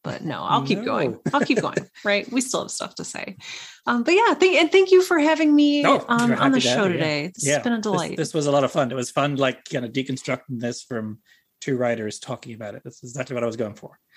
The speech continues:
Speaker 1: Oh,
Speaker 2: So, uh,
Speaker 1: wonderful.
Speaker 2: thanks for being on here, and all you listeners, thank you, and we'll, I'll see you on the next Writing Walks.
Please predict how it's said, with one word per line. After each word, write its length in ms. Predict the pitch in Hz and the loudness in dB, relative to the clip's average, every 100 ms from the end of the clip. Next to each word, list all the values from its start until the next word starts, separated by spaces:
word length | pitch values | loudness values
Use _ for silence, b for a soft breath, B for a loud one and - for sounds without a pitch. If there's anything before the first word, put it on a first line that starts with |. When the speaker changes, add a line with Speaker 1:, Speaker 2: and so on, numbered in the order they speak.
| B B 254 | B B -10
Speaker 1:
Oh, 200 | 220 208 | -8 -4
Speaker 2:
So, 300 | 220 139 131 | 0 2 4
uh, 40 | |
Speaker 1:
wonderful. 240 | 123 117 - - | 2 0 -4 -4
Speaker 2:
thanks 160 | 147 | -2
for 80 | 156 | 0
being 160 | 147 147 | 2 2
on 140 | 143 | 2
here, 340 | 151 151 170 170 | 2 2 2 2
and 440 | 131 123 117 113 - - _ _ _ _ | 0 0 -2 -4 -10 -18 _ _ _ _
all 100 | 131 | -4
you 120 | 120 117 | -2 -2
listeners, 360 | 120 - 147 | -4 -6 -8
thank 260 | - 123 151 | -6 -8 -6
you, 120 | 170 | -6
and 120 | 135 | -6
we'll, 220 | 113 110 _ _ | -8 -10 _ _
I'll 120 | 131 | -16
see 160 | - 127 | -12 -8
you 140 | 123 | -6
on 100 | 120 | -6
the 80 | 117 | -6
next 300 | 120 127 - | -8 -10 -14
Writing 260 | 120 170 120 | -12 -10 -12
Walks. 320 | 107 - _ | -16 -20 _